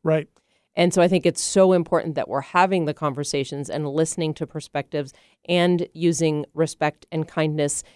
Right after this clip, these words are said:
Speaker 2: in asking about business and being inclusive in our language,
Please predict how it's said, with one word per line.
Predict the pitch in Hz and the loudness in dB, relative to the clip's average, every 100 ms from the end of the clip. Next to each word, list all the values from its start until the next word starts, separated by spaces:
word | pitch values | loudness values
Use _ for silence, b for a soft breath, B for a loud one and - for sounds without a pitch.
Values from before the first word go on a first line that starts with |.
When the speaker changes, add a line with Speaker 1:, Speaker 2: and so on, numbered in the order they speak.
| b | b
Speaker 2:
in | - 165 | -2 0
asking | 127 151 - 170 | 2 0 -2 -2
about | 160 147 | 0 0
business | 131 156 156 151 143 - - | 0 -4 -2 -2 -2 -6 -4
and | 160 156 147 - 175 | -4 -2 -4 -10 -12
being | 175 170 165 | -4 0 0
inclusive | 151 - 165 - 151 | -2 -2 -4 -2 -4
in | 147 | -4
our | 139 | -6
language, | 131 147 143 143 147 139 135 | -4 -2 -2 0 -2 -2 -10